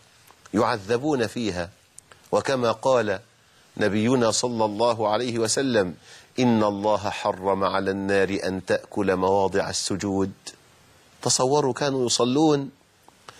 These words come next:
وكانوا يسجدون، لكن أوبقتهم أعمالهم، لقوا الله مفلسين من العمل الصالح.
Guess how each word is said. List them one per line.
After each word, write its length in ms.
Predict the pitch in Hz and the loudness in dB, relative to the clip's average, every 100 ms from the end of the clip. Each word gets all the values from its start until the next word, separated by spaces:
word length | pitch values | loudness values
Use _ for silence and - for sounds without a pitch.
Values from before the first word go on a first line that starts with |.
| - - - | -20 -20 -2
وكانوا 460 | 101 - 139 131 117 | -2 0 0 2 2
يسجدون، 960 | 110 90 90 113 131 147 147 139 131 - _ _ - - - | 0 -2 -4 -2 0 2 4 2 -2 -8 _ _ -20 -20 -6
لكن 360 | 127 131 123 120 | -2 -2 -2 0
أوبقتهم 680 | 123 113 117 131 - 117 110 | 0 2 -2 -4 -4 -4 -2
أعمالهم، 640 | 110 113 113 117 110 104 - _ _ - _ - _ - - - _ _ _ _ - | -2 0 0 0 -2 -4 -12 _ _ -20 _ -20 _ -20 -20 -20 _ _ _ _ -2
لقوا 260 | 135 151 135 | 0 0 -4
الله 480 | 120 143 147 147 147 _ _ _ _ | 0 2 2 -2 -6 _ _ _ _
مفلسين 680 | 110 - 117 110 147 117 101 | -6 -2 0 2 4 4 2
من 120 | 98 | 0
العمل 340 | 95 104 101 92 | 0 0 -2 -4
الصالح. 640 | - - 95 87 - | -4 0 0 0 -6